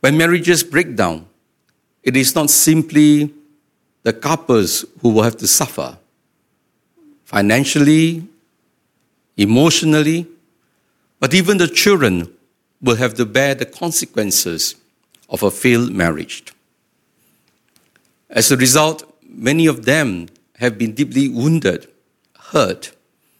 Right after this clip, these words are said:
Some of them cannot focus on their studies, and many are confused about what is happening in their family life.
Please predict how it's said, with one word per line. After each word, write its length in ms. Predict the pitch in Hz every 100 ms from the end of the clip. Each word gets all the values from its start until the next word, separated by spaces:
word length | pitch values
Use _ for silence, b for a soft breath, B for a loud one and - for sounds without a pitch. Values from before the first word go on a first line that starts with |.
| _ _ _ _ _
Some 260 | - 139 143
of 140 | 127
them 160 | 143 147
cannot 420 | 135 143 143 -
focus 560 | 180 190 190 123 -
on 140 | - 110
their 100 | 101
studies, 640 | - 160 143 90 - - _ _ _ _ _ - _ _ _ _ _ _ _
and 200 | 113 110
many 260 | 135 147
are 60 | 135
confused 880 | - 123 113 - 190 120 87 - - _ _ _ _ _ _ _ _ _ _ _
about 300 | - 117 131
what 340 | 123 139 139 - _ _ _
is 180 | 117 113
happening 600 | - 196 151 110 85 76 _ _ _ _ _ _ _ _
in 140 | 113 113
their 120 | 110
family 380 | - 117 117 110
life. 440 | 95 78 69 -